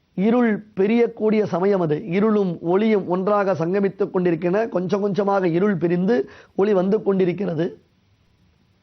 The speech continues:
சாலை கிணற்றிலிருந்து தீர்த்தத்தை சுமந்து கொண்டு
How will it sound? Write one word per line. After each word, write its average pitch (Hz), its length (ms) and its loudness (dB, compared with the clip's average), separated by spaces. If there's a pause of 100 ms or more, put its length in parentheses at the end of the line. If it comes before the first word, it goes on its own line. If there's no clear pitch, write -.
(680)
சாலை 214 540 0
கிணற்றிலிருந்து 214 1120 0 (1120)
தீர்த்தத்தை 226 720 0
சுமந்து 202 540 -2
கொண்டு 196 580 -2